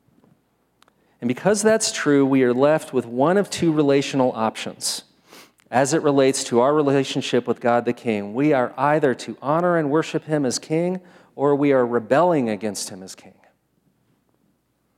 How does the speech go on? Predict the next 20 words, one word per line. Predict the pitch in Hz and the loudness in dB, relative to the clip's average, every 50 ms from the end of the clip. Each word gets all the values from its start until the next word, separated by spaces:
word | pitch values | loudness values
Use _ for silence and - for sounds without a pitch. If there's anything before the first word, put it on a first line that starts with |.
| _ _ _ _ _ _ _ _ _ _ _ _ _ _ _ _ _ _ _ _ _ - | _ _ _ _ _ _ _ _ _ _ _ _ _ _ _ _ _ _ _ _ _ -2
But | 131 123 | 0 2
what | 139 143 107 | 4 4 4
we | 135 131 123 | 4 0 0
can | - 120 113 110 120 | -2 -8 -6 -4 0
never | 175 247 247 220 143 | 0 0 2 0 -2
say | - - - 98 98 104 117 143 - | -2 -4 -6 -6 -6 -6 -8 -8 -10
is, | - 123 - | -10 -10 -6
"He's | - 185 226 202 170 | -4 -2 -2 0 2
not | 156 147 156 156 - | 2 2 2 0 -4
the | |
king," | - - 226 262 277 220 226 208 - | -6 -2 0 2 2 2 0 -2 -4
or, | - 120 135 | -4 -2 -2
"I've | 160 190 214 190 | 0 0 0 0
got | 226 208 220 | -2 -2 0
another | 226 226 240 262 269 262 - - | 0 0 2 2 2 2 0 -2
king." | - - 120 107 95 87 - | -4 -10 -14 -14 -14 -14 -18
He's | - - - 202 180 160 | -16 -8 -6 -4 -2 -2
the | 208 202 175 | -2 -4 -4
only | - 165 185 190 214 214 196 175 143 | -4 -4 -2 0 2 2 2 2 0
king | - - 131 117 98 90 - | -2 -8 -10 -10 -10 -10 -14